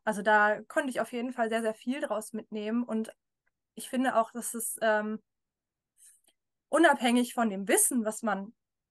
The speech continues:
mitnehmen kann daraus, ähm, ja, diese Verbindung und diese, diese Rückmeldung oder, ne, irgendwo im Kontakt mit dieser, ähm, mit dieser Gruppe bleiben zu können, ähm, dass das immer noch darüber hinausgeht und ja, die Gruppe auch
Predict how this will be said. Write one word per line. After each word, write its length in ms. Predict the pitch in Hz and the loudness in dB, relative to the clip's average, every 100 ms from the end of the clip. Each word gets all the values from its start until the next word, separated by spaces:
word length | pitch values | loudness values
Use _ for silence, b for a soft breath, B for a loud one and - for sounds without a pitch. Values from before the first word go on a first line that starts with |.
| _ | _
mitnehmen 460 | 254 262 240 220 | 0 2 0 0
kann 300 | 214 226 214 | 0 -2 0
daraus, 720 | 202 196 202 214 285 330 - - | 0 2 4 4 4 0 -8 -2
ähm, 600 | 226 220 220 220 220 220 _ _ _ _ _ _ _ _ _ _ | 2 4 4 2 -2 -8 _ _ _ _ _ _ _ _ _ _
ja, 120 | 220 | -8
diese 220 | 208 226 | -6 -6
Verbindung 560 | 226 226 233 302 294 262 | -6 -4 -2 2 2 2
und 220 | 233 220 | -2 -4
diese, 640 | 226 214 214 208 202 202 208 | -4 -2 -2 0 0 -2 -4
diese 280 | 220 214 226 | -6 -4 -4
Rückmeldung 720 | 262 - 240 233 226 226 226 | -6 -2 0 0 0 -2 -6
oder, 340 | - 202 196 196 | -4 -2 -2 2
ne, 140 | 330 | 2
irgendwo 360 | 226 226 220 208 | 2 -2 -4 -4
im 260 | 226 226 - | -4 -6 -6
Kontakt 420 | 240 240 262 - | -4 0 0 0
mit 140 | 311 | -4
dieser, 800 | 233 208 202 202 - 208 202 202 | -4 -2 0 0 0 -2 0 -4
ähm, 200 | 202 214 | -6 -10
mit 100 | 226 | -12
dieser 160 | 214 214 | -6 -4
Gruppe 280 | 214 226 311 | -4 -4 -4
bleiben 420 | 214 208 202 208 | -2 -2 -2 -8
zu 160 | - 226 | -12 -10
können, 440 | 220 196 202 214 _ _ _ _ _ - - | -6 -4 -6 -10 _ _ _ _ _ -18 -6
ähm, 380 | 214 202 196 202 | 0 2 0 0
dass 160 | 208 208 | -4 -4
das 140 | 220 | -4
immer 180 | 226 226 | -2 0
noch 160 | 220 - | -2 -4
darüber 300 | 226 233 214 | -6 -2 -4
hinausgeht 800 | 208 202 202 247 - 190 190 185 | -4 -6 -6 -8 -12 -10 -10 -6
und 300 | 214 208 - b b | -6 -6 -10 b b
ja, 120 | 220 202 | -2 -2
die 100 | 208 | -4
Gruppe 340 | 233 233 233 | -6 -2 0
auch 220 | 214 214 | 2 0